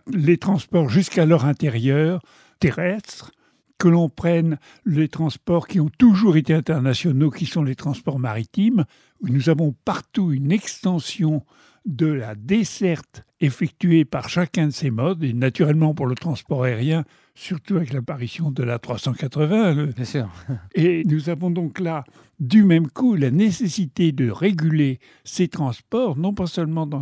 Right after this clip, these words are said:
Speaker 1: un espace national, mais dans un espace devenu international.
Speaker 2: Alors justement, cette harmonisation,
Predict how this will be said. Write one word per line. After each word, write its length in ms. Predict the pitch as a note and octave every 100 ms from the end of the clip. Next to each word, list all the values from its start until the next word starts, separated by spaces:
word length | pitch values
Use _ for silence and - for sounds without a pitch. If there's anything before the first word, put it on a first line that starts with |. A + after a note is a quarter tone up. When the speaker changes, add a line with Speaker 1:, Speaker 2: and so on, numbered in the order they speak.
| A2
Speaker 1:
un 180 | A2 D#3
espace 520 | G3 - - C#3+ -
national, 640 | C#3 - C3 C3 D3+ G#3+
mais 140 | D3+ C#3
dans 260 | C3 A2+
un 60 | C3+
espace 380 | G#2+ - E3 D3
devenu 380 | E3 B2 F3+ -
international. 960 | G3 F#3 E3 B2 G#2 - B2 F#2+ - - - - -
Speaker 2:
Alors 160 | D#3+
justement, 480 | C#3 F3+ G3+ F3+ A#2+
cette 200 | - D#3+
harmonisation, 720 | D#3 D3+ D3 C#3 - G3 A3+